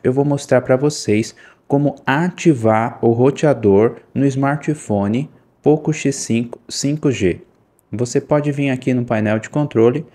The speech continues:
aí aqui você procura a opção Hotspot. É esta opção aqui,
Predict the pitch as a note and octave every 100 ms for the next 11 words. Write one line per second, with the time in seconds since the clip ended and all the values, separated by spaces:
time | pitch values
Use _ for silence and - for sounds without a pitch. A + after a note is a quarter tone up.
0 | _ _ - D#3 C3+ - C#3 D3 - A2+
1 | - C3 C3 B2 C3+ C3 B2+ - - B2
2 | C3 - _ _ _ _ - C#3 C#3 -
3 | C#3 - A#2+ G2+ G2 - - _ _ -
4 | A2+ B2 D3+ C3+ - - G#2 A#2 - C#3
5 | -